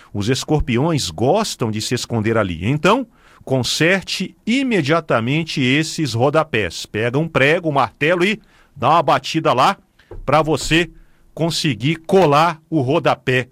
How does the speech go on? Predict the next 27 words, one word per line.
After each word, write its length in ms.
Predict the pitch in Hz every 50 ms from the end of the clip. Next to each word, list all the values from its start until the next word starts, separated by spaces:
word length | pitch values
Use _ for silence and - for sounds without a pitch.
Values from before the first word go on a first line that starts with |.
| _ _ _
na 140 | - 123
parede. 560 | 127 127 135 131 107 113 110 95 76 69 71 - _ _ - - - - - - - - - -
Berços 580 | - 101 - 185 262 277 233 - - 254 185 170
e 60 | 190
camas 500 | 196 - 190 196 220 226 226 240 220 160
devem 280 | 131 147 165 180 185 180
ficar 320 | - 185 156 - 160 165
afastados 840 | 175 - - 170 131 - - - - 131 139 156 165 160 170 160 -
pelo 260 | - 165 156 151 131
menos 560 | 117 123 139 165 175 180 170 - - - - - _ _ _
dez 460 | - 98 95 139 160 190 214 233 226 -
centímetros 880 | - - 202 175 135 - - - 160 180 190 190 180 - 180 175 147
das 240 | 127 156 165 - -
paredes. 880 | - - 165 147 127 135 135 127 104 85 87 78 - - - - - - - _ _ _ _ _ _ _ _ _ _ _ _ - _ _ _ _
Mosquiteiros 1200 | 107 117 151 165 160 - - 127 107 - - 135 160 170 147 117 92 87 - - - - - - _ - - - _
e 120 | 127 139
roupas 420 | 127 107 139 165 175 170 - 143 -
de 100 | - 110
cama 440 | - - 180 196 170 120 95 82 - _ - - - _
não 380 | - 139 151 202 247 277 277 226
devem 380 | 139 143 151 180 190 180 185
ficar 340 | 180 - 156 131 - 156 156
em 80 | 160 156
contato 580 | - 151 131 113 - - 135 139 147 147 135
com 220 | 127 - 127 131 151
o 40 |
chão 360 | 165 - - 196 202 240 277